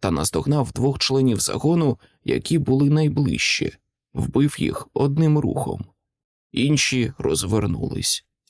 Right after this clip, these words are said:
та підняли зброю, щоб захиститись. Вони все ще були збентежені несподіваним нападом. Але в бій вже вступили Хелт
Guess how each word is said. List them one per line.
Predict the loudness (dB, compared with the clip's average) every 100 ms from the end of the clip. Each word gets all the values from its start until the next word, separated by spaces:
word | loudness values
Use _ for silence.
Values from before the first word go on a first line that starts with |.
| _
та | -4 -2 -2
підняли | -2 0 2 2 4 2
зброю, | 0 0 2 2
щоб | 2 -2 -2
захиститись. | -4 -4 0 0 0 -4 -4 -4 -4 -4 -6 _ _ _ _ _ _ -6
Вони | -2 2 2 2
все | 2 0 0
ще | 0 -2
були | -2 0 2 2
збентежені | 0 0 0 0 0 0 0 -4 -6 -6
несподіваним | -4 -2 -2 -2 -2 0 2 4 4
нападом. | 2 0 -4 -4 -4 -6 -12 _ _ _ _ _
Але | -2 2 2
в | 2
бій | 2 2 2
вже | 0 -2 -2
вступили | -2 -2 -2 2 2 4 2
Хелт | 0 0 2 0 -2